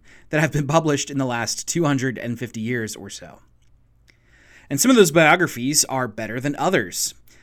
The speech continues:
Of course, not all nine hundred of them are great. In the same way, there are other biographies about Jesus too,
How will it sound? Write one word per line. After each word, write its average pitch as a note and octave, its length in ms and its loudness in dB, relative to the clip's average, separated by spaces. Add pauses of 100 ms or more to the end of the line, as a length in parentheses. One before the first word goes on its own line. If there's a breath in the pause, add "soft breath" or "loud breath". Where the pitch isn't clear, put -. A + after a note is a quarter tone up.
(160 soft breath)
Of C#3 100 -10
course, F#3 280 2
not E3+ 300 2
all E3+ 220 2
nine D3+ 220 0
hundred B2 320 -6
of G2 80 -12
them C3 200 -4
are D#3+ 160 -4
great. - 540 -8 (1000 soft breath)
In D3 200 0
the C#3 60 0
same E3 320 4
way, B2+ 280 0
there C3 200 0
are C3+ 140 0
other F3 220 4
biographies C3 600 0
about C#3+ 240 -2
Jesus D#3+ 420 -4
too, D3 340 -2